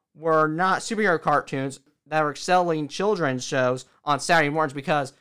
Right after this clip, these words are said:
every time that was gonna be a non-violent show, it had to be something involving superhero, superheroes, superheroes, superheroes, superheroes. And by the time, parents were just like,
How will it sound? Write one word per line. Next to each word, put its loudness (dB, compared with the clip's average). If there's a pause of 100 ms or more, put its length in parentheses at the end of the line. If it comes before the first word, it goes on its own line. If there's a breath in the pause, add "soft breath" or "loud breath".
(200)
every 2
time 0
that 4
was -2
gonna -2
be 0
a 0
non-violent 2
show, 0
it -6
had 4
to 0
be -2
something -2
involving 0
superhero, -4 (160)
superheroes, -4
superheroes, -4 (120)
superheroes, -4 (180)
superheroes. -6 (280)
And -8
by 4
the -4
time, 0
parents -2
were -2
just -2
like, -2